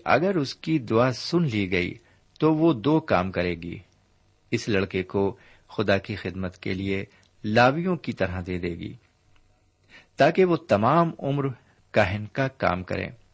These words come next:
اور دوسری بات یہ کہ وہ ناظر ہوگا اور اس کے سر پر استرا نہیں پھرے گا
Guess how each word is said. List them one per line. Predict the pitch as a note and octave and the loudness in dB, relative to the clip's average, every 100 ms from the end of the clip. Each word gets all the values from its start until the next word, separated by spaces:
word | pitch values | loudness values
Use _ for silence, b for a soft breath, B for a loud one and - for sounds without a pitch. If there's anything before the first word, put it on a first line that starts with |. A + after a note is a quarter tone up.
| _ _ B B | _ _ B B
اور | C#3 C#3+ | 0 2
دوسری | A#2 C#3 D3+ E3 | 2 -2 2 2
بات | G#2+ F#2 F2+ | 4 0 0
یہ | F2+ F2+ B2+ D#3+ - | -6 -4 -4 -6 -6
کہ | C3 | -4
وہ | A#2+ A2 | -4 -2
ناظر | G2 A#2+ E3 | 0 2 2
ہوگا | C3+ G#2+ F#2 D#2 - _ _ _ _ _ - | 0 0 0 -2 -4 _ _ _ _ _ -2
اور | F#2+ F#2 | 0 0
اس | - | -6
کے | - F#2+ | -8 -8
سر | F2 F#2+ F2+ | -6 -8 -2
پر | B2+ B2+ - | 2 2 0
استرا | C3+ A#2+ - D3 D3 | -8 -8 -8 -2 0
نہیں | G#2+ F2+ F2 | -2 -6 -10
پھرے | - F#2 | -8 -6
گا | E2+ | -6